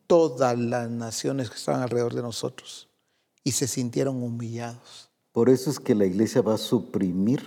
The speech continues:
Speaker 1: Así es.
Speaker 2: los principados y las potestades, pero
Speaker 1: Así es.
Speaker 2: actuando con esa firmeza, entereza
Speaker 1: Sí.
Speaker 2: y entendimiento del propósito del Señor para edificar.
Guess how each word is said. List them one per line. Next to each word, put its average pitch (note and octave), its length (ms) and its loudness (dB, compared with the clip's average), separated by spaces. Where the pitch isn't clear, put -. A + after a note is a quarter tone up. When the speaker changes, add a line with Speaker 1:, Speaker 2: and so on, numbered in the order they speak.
Speaker 1:
Así B2 360 -6
es. A2+ 240 -10
Speaker 2:
los G#2 160 0
principados G#2 760 0
y A#2 60 2
las F#2+ 180 -4
potestades, - 840 -8
pero F#2 220 0
Speaker 1:
Así A2+ 100 -4
es. A2 80 -6
Speaker 2:
actuando B2+ 400 2
con G2+ 180 -2
esa G#2 280 -2
firmeza, A#2+ 1080 -4
entereza G#2+ 800 -2
Speaker 1:
Sí. C3 80 4
Speaker 2:
y A2+ 60 2
entendimiento G2 880 -2
del - 380 0
propósito F#2+ 680 -4
del F2 140 -8
Señor F#2+ 380 -8
para F2+ 220 -8
edificar. D#2+ 520 -14